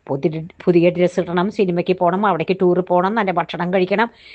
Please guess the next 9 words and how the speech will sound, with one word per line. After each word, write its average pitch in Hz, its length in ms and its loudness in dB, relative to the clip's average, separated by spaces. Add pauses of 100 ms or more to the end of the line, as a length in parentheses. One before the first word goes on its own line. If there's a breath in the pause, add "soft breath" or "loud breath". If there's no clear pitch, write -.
(100)
ഇന്ന് 185 280 2
കഴിച്ച് 190 220 2
ഞങ്ങളുടെ 214 400 -2
ചുറ്റും - 680 -2
മുഴുവൻ 185 680 2 (340 soft breath)
വിജാതീയ 170 440 0
മക്കളാണ്, 165 360 -2
ഞങ്ങളുടെ 170 380 -4
ബന്ധുമിത്രാദികളാണ്. 220 840 0